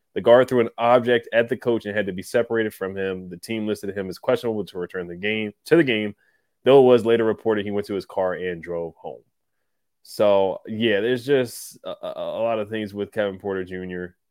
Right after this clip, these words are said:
uh, a lot of things other than the, the, the alleged strangulation, uh, with, uh,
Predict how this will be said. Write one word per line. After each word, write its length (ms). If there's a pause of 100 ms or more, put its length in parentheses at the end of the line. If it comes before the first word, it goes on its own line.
(140)
uh, 160
a 60
lot 180
of 80
things 280
other 200
than 200
the, 80 (100)
the, 380
the 160
alleged 320
strangulation, 1000
uh, 280
with, 280 (600)
uh, 260